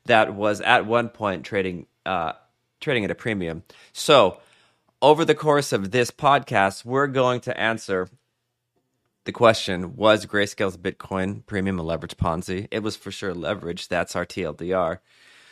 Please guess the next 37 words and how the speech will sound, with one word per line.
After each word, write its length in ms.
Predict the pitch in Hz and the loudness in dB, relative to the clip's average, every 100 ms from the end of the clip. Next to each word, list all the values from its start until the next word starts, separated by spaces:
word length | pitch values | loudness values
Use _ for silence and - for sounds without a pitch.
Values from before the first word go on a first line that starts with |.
| _ _ | _ _
Moreover, 640 | 123 139 120 113 101 104 104 | 2 6 8 8 8 4 4
for 240 | - 117 | 2 4
those 320 | 113 113 - | 6 4 2
who 220 | 139 113 | 0 0
aren't 260 | - 101 101 | 2 2 0
familiar 320 | 117 131 131 | -2 0 2
with 200 | 98 - | 0 -2
Grayscale 680 | 98 95 - 95 92 98 113 _ | 0 0 0 0 4 2 0 _
and 200 | - 98 | -6 -6
the 60 | 92 | -4
Bitcoin 380 | 85 80 104 95 | -6 -4 -6 -6
Trust, 360 | - 98 - | -2 -2 -2
we're 120 | 107 110 | -6 -2
gonna 140 | 113 | 0
answer, 560 | 101 120 - 98 95 _ _ _ _ _ | 0 -2 -4 -4 -6 _ _ _ _ _
what 360 | 90 98 113 | -10 2 8
is 160 | 143 170 | 8 6
the 120 | 113 | 2
Grayscale 440 | 104 101 - 92 85 | 4 2 2 -2 0
Bitcoin 400 | 82 - 78 82 | -4 -4 -6 -6
Trust, 380 | 90 78 - | -4 -4 -4
and 220 | 90 80 90 | -10 -10 -16
wh-, 260 | - 92 - | -14 -10 -6
what 140 | 98 | -4
does 120 | 113 107 | -4 -4
it 60 | |
mean 180 | 101 104 | -6 -6
to 80 | 107 | -6
have 140 | 95 | -6
a 60 | 90 | -6
Bitcoin 460 | 87 92 - 85 87 | -6 -8 -6 -8 -6
Trust 280 | 90 95 | -8 -8
in 40 | 90 | -10
the 80 | 85 | -6
first 280 | 104 101 | -6 -8
place? 380 | - 90 87 - _ - - _ | -6 -4 -4 -8 _ -20 -20 _
Moreover, 580 | 110 120 120 107 101 107 | 0 4 6 6 4 0